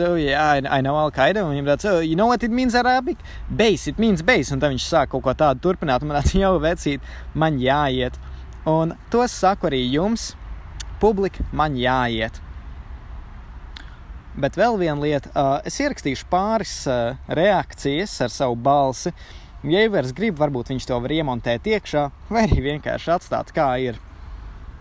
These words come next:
<laughs> O, labais.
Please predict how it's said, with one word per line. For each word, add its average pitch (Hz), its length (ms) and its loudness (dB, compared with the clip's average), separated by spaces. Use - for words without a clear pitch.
<laughs> 233 800 4
O, 160 360 6
labais. 135 880 2